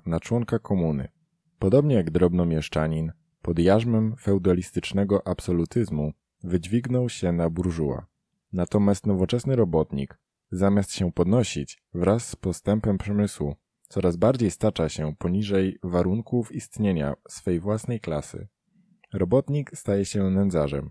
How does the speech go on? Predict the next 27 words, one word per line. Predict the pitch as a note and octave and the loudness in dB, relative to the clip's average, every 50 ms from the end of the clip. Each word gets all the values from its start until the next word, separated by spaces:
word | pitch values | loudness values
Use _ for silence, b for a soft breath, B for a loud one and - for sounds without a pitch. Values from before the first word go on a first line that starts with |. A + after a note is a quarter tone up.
| - _ _ _ _ _ _ | -16 _ _ _ _ _ _
a | _ F2 | _ -2
nędza | F2+ G2+ A#2+ C3+ B2+ A2+ A#2 A2 | 0 2 2 2 2 2 2 4
rozwija | G2+ G2 E2+ F2 F2 F2+ F#2+ F#2+ | 4 4 2 0 0 0 0 0
się | F2+ - - F2+ F2 | 0 -2 -4 -2 -2
jeszcze | F2+ G#2 A2+ - - A#2+ | 0 -2 -2 -2 -4 -4
szybciej | - - A#2 - - - A#2+ A#2 A#2 | -2 -2 -4 -2 0 0 0 2 2
niż | A#2+ A#2 G#2 A2+ | 0 -2 0 2
ludność | B2 C#3 C#3 D3 C#3 B2+ - - | 2 2 2 2 -2 -2 -4 -6
i | A#2+ | -2
bogactwo. | G#2 G2 F2+ D#2 D#2 C#2+ - - - - - C2+ - - _ _ _ _ _ _ _ _ _ _ _ _ _ _ _ _ _ _ _ _ _ _ | 0 2 2 2 0 -2 -2 -4 -12 -16 -16 -16 -16 -16 _ _ _ _ _ _ _ _ _ _ _ _ _ _ _ _ _ _ _ _ _ _
Ujawnia | - F#2+ F#2 G2 A2+ A#2 C3+ C3 A2+ | 2 4 4 4 4 4 2 0 0
się | - - F#2 E2+ E2 - | 0 0 0 0 0 0
tu | - B2+ C3+ | 0 0 0
wyraźnie, | B2+ C3 A#2+ G2+ F2+ D#2 D2+ C#2+ D2+ D#2 D2 D2 D2+ E2 - _ _ _ | 2 2 2 4 4 2 2 0 -2 -4 -4 -4 -6 -8 -12 _ _ _
że | G2+ F#2 E2+ F2 E2+ | -6 -2 0 0 2
burżuazja | E2+ F#2 E2+ E2+ D#2+ F2 F#2 G#2 A#2 A#2+ A#2 B2+ B2+ B2 B2 B2 | 2 2 0 2 0 2 2 2 2 2 0 0 0 0 0 0
jest | A#2+ A2+ A2 A2 - - - | 0 0 -2 -2 -4 -4 -4
niezdolna | B2+ C3+ B2+ A#2 G#2+ F#2 E2+ D#2 D#2 D2 D2+ D2 D2 | -2 -2 -2 0 2 2 4 4 2 0 -2 -2 -2
do | D2 D#2 | -4 -4
pozostawania | D2+ - E2 D#2+ F2 E2 - - D#2+ D#2 F2 E2+ D#2+ D2+ | -4 -4 -6 -6 -6 -8 -6 -6 -4 -2 -2 -2 -2 -2
nadal | D2+ F2 G#2 A#2 A#2 A2 | -2 -2 0 0 -2 -2
panującą | - - F2 E2+ E2 E2 E2+ F#2 G#2+ G#2+ - A2+ G#2+ | -2 -2 -2 0 0 2 2 0 0 0 -2 -4 -4
klasą | - - F2+ F2+ F2+ - A2+ G#2 | -2 -2 -4 -4 -2 -2 -4 -6
społeczeństwa | - - - F#2 F2+ E2 - - D#2+ D#2 D2 - - - D2 D#2 - _ _ _ _ _ _ _ _ _ - | -6 -4 -2 -2 -2 -2 -2 -4 -4 -4 -6 -8 -10 -10 -10 -10 -12 _ _ _ _ _ _ _ _ _ 0
i | G#2 | 4
do | A2 B2 | 6 6
panowania – | A#2+ C#3 B2 A2+ G#2 F2 E2+ D#2+ D#2 D2 C2+ B1 D#2 | 6 6 4 2 4 4 4 2 2 0 -2 -4 -8